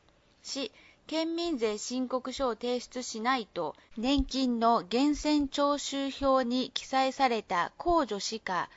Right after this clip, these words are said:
受けられなくなるため、市県民税や国民健康保険料、介護保険料が高額になることがあります。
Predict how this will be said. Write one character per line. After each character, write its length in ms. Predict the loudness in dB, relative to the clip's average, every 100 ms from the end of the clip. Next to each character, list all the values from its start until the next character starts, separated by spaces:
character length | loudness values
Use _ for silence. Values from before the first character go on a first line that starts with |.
| -20 _ -10
受 240 | -4 0
け 60 | 4
ら 120 | 4
れ 140 | 4
な 140 | 2 0
く 160 | 0
な 160 | 0 -2
る 100 | -2
た 140 | -8
め、 280 | -6 -4 -6 -10 -20 -10
市 320 | -6 -2 -4
県 360 | -2 -2 0 2
民 240 | 2 2
税 300 | 2 -2 -2
や 300 | -2 -2 -4 _ _ -12
国 280 | -8 -4
民 280 | 0 0 0
健 220 | 0 0
康 280 | 0 2 6
保 120 | 8
険 340 | 8 6 0 0
料、 300 | -2 -2 -4 -12 _ _
介 240 | 2 4 4
護 160 | 6
保 160 | 10 8
険 280 | 8 0 2
料 240 | 0 0
が 260 | 0 0 -2 0
高 220 | 4 6
額 260 | 6 4 0
に 140 | 0
な 120 | 2
る 120 | 0
こ 140 | -2 -4
と 120 | 0
が 240 | 4 4
あ 40 | 2
り 100 | -4
ま 220 | -8 -10
す。 160 | -12